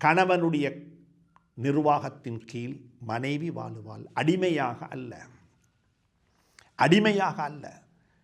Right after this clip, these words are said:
நிர்வாகத்தின் கீழ் ஒரு கட்டு-, கட்டுக்கோப்புக்காக வேண்டி, கட்டுப்பாட்டுக்காக வேண்டி நிர்வாகத்தினுடைய தலைவராக ஒரு ஆண் இருந்தால், ذَلِكَ فَضْلُ اللَّهِ يُؤْتِيهِ مَن يَشَاءُ، அது அல்லாஹ்வினால் கொடுக்கப்பட்ட ஒரு பாக்கியம்,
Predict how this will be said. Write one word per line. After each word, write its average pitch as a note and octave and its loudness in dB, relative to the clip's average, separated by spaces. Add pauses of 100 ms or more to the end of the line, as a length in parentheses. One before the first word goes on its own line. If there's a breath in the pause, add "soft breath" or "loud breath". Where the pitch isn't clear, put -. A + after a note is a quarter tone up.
(360)
நிர்வாகத்தின் F#3 8
கீழ் C4 -6
ஒரு A#3+ -2
கட்டு-, - -6
கட்டுக்கோப்புக்காக F3 -2
வேண்டி, A2+ -8
கட்டுப்பாட்டுக்காக E3 0
வேண்டி G#2 -10
நிர்வாகத்தினுடைய D#3+ 2
தலைவராக C3 -2
ஒரு A2+ -4
ஆண் E3 6
இருந்தால், B2+ -2 (580)
ذَلِكَ E3+ 6
فَضْلُ D3 -4
اللَّهِ B2+ -2
يُؤْتِيهِ A#2 -12
مَن A2 -10 (120)
يَشَاءُ، - -10 (480 soft breath)
அது B2 6
அல்லாஹ்வினால் C#3+ 10
கொடுக்கப்பட்ட A#2+ -8
ஒரு C3+ -2
பாக்கியம், A#2+ -6